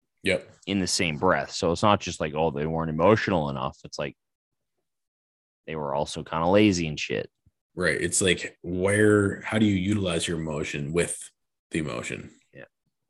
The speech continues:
Speaker 1: Not just like, "Oh, this is gonna be a magical formula." Remember, what was the trifecta? Have fun,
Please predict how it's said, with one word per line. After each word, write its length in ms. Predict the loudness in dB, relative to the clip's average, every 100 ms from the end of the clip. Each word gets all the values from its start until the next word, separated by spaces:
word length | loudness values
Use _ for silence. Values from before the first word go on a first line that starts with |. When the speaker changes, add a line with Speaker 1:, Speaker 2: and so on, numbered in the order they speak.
| _ -6
Speaker 1:
Not 140 | -4
just 160 | -4 -2
like, 180 | 0 2
"Oh, 280 | 4 4 2
this 140 | 0
is 80 | -2
gonna 220 | 2 4
be 60 | 4
a 40 |
magical 520 | 2 2 2 0 -2
formula." 720 | -4 0 2 2 0 -4 -10 -14 _ -20 -20 _ _
Remember, 760 | -4 -2 -4 -6 -2 2 4 6
what 180 | 8 6
was 100 | 6
the 80 |
trifecta? 760 | 4 4 4 2 -2 -2 -4 -6 _ _ -20 -10 4
Have 220 | 4 4
fun, 600 | 4 4 4 0 -10